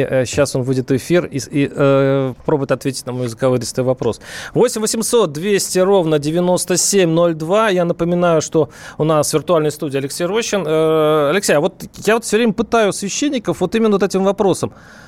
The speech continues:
А как же всё прощение? Вот, э, если мы вспомним, э, даже, даже не то, что вспомним, а если, если, если мы з-, э, вспомним отношение общества, уже сложившееся к этому определению, вот этому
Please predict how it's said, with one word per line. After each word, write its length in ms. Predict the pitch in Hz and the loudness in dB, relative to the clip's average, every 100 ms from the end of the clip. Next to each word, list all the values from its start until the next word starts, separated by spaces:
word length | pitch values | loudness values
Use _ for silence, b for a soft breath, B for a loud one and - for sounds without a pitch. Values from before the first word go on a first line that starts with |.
| B B B - | B B B 0
А 460 | 170 165 160 160 | 4 4 4 2
как 240 | - 214 180 | 0 -2 -2
же 460 | 170 180 180 170 | -2 2 4 2
всё 100 | - | 0
прощение? 640 | 170 170 - 202 160 123 120 | -2 -2 -2 0 0 0 0
Вот, 240 | 147 156 | 0 -2
э, 460 | - 151 151 147 151 | -2 2 4 4 2
если 200 | 143 190 | 0 0
мы 100 | 185 | 0
вспомним, 840 | 233 - 220 214 185 165 156 151 147 | -2 0 2 4 4 2 0 -2 -2
э, 640 | 147 147 147 147 143 139 | 0 2 2 2 0 -2
даже, 240 | - 170 196 | 0 0 2
даже 240 | 202 190 | 0 -2
не 60 | 202 | -4
то, 120 | 247 | -4
что 140 | 220 | -6
вспомним, 540 | - 202 185 131 107 - | -6 0 2 2 -4 -2
а 80 | 143 | -2
если, 260 | - 131 - | -2 -4 -4
если, 340 | 147 139 180 165 - | -6 0 0 -2 -8
если 360 | 143 160 180 185 | -2 0 2 2
мы 140 | 190 | 2
з-, 180 | 165 - - B B B B | 0 -4 -14 B B B B
э, 480 | 135 135 135 131 127 - _ - | 2 4 4 4 0 -4 _ -18
вспомним 640 | - - 190 185 175 170 | -14 0 2 2 0 -2
отношение 1000 | 180 175 185 - 226 202 151 120 104 101 | -4 -2 -2 -2 0 0 0 0 -2 -2
общества, 520 | 180 214 - 175 - 113 | 0 0 0 -8 -6 -4
уже 140 | 127 | -4
сложившееся 840 | - 160 160 147 - 107 - 92 | 0 0 2 0 0 -6 -4 -8
к 200 | - - | -10 -4
этому 440 | 139 143 156 151 139 | -2 0 -2 0 -2
определению, 580 | 143 135 143 175 165 135 | -2 -2 0 0 0 0
вот 140 | 120 | -2
этому 260 | 120 117 | -4 -4